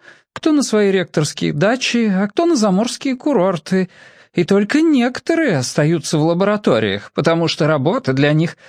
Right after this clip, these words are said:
единственный свет в окошке, а дач всё равно нет и никогда не будет, поскольку». Ваня набрал скорость, чтобы оторваться от собеседницы.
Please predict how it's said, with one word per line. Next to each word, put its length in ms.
единственный 800
свет 400
в 60
окошке, 720
а 120
дач 280
всё 220
равно 340
нет 320
и 60
никогда 460
не 120
будет, 480
поскольку». 720
Ваня 560
набрал 400
скорость, 480
чтобы 380
оторваться 580
от 100
собеседницы. 960